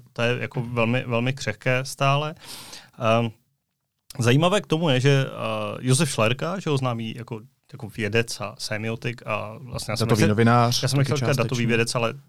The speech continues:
Speaker 2: Hmm.
Speaker 1: as-, asi řekněme člověk, který umí velice dobře pracovat s daty,
Speaker 2: Hmm.
Speaker 1: tak on vydal, a to bude minulý týden, na Investigaci C Z článek, my jsme ho teda přebrali v Deníku N také,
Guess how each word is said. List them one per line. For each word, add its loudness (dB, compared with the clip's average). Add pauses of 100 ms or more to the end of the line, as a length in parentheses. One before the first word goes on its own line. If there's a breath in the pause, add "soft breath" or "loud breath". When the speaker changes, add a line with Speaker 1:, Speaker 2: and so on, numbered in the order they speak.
(200)
Speaker 2:
Hmm. 4
Speaker 1:
as-, 2
asi -2
řekněme -6
člověk, -2
který 0
umí 0
velice -4
dobře -4
pracovat -2
s -2
daty, -2
Speaker 2:
Hmm. -2
Speaker 1:
tak -2
on 8
vydal, 4
a -4 (100)
to -8
bude -2 (120)
minulý 0
týden, -2 (100)
na 0
Investigaci -2
C 0
Z 0
článek, -2 (120)
my -6
jsme -2
ho -4
teda -6 (160)
přebrali -8
v -4
Deníku -4
N 2
také, -6